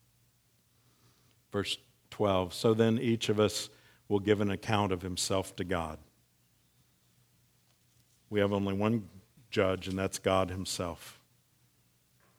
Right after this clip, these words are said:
Paul, Paul could have said at this point, <clears throat> "Okay, well, if you want peace, um, if you can't agree with one another, go out and start a new church.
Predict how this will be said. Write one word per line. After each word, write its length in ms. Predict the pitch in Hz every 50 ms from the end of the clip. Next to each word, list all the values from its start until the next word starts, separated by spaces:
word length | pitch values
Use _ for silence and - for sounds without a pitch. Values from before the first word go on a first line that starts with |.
| _ _ _ _ - - - - _ _
Paul, 500 | - 156 156 147 139 - - - - - _ -
Paul 200 | - 190 185 180
could 240 | 180 - - 190 175 151
have 100 | 143 -
said 400 | - - - 139 120 107 104 -
at 200 | - 113 - -
this 220 | 120 107 - -
point, 400 | - - 113 104 104 113 180 - - - - _ _ -
<clears throat> 760 | 196 285 285 165 156 117 - - - - - - - _
"Okay, 280 | 151 143 - - 156 127
well, 200 | 113 113 123 123
if 180 | 113 - - 143
you 80 | 151
want 300 | 156 165 170 185 165 -
peace, 540 | - 175 127 120 127 - - - - - - - _ _ _ _ _ _ _ _ _ _ _ _ _ _ _ - _ _ _ _ _ _ _ _ _ -
um, 540 | 120 120 117 113 110 110 113 110 117 - - _ -
if 160 | 123 - -
you 80 | 123
can't 260 | 113 - 165 156 156 180
agree 260 | 170 151 170 160 147
with 140 | 131 127 123
one 220 | 123 127 127 127
another, 420 | 123 123 127 127 123 139 135 127 - - - - - - _ _ _ 131
go 80 | 135
out 120 | 160 160 160
and 80 | 143
start 280 | - - - 156 151 147
a 40 | 147
new 140 | 147 143
church. 540 | 131 - - 135 107 98 - - - - -